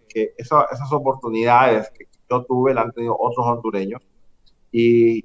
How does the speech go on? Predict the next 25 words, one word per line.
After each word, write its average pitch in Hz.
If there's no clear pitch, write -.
es 123
una, 160
realmente 131
es 131
una 131
tierra 131
de 135
oportunidades 110
y 123
podemos 131
hacer 135
cosas 123
que 113
jamás 113
hemos -
imaginado 107
si 185
ponemos 135
nuestra 117
cabeza 107
a, 92
a 113
eso, 120
¿verdad? 76
Entonces, 127